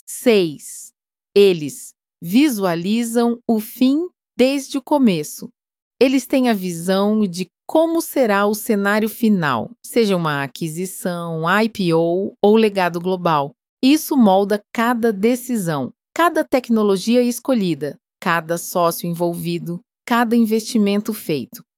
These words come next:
Grandes empresas começam com grandes visões, mas vencem com ações consistentes.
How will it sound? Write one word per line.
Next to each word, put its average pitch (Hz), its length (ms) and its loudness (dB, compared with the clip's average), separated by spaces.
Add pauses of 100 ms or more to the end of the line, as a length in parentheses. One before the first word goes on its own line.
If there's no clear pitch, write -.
(300)
Grandes 208 560 2
empresas 160 720 -4
começam 165 680 -6
com 156 240 -8
grandes 226 600 2
visões, 165 720 -6 (280)
mas 165 280 -4
vencem 190 440 0
com 170 220 -2
ações 190 460 -4
consistentes. - 1080 -4